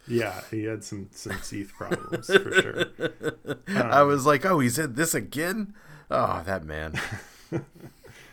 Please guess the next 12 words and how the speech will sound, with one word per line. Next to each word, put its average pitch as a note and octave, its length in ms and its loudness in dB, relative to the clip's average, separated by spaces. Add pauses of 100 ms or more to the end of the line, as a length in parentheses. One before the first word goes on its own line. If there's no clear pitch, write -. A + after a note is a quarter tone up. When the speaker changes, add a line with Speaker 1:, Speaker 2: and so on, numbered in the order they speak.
(400)
Speaker 1:
Um, G#2 400 -4
yeah, A2 300 0
so, B2+ 340 -2
like, A#2 340 -2 (320)
it, B2+ 320 -4
you B2 160 -6
know, G#2 200 -8
it A2+ 220 -8
felt D#3 300 -4
like C#3 240 -4
a, G2 300 -6 (380)
uh, G2+ 480 -12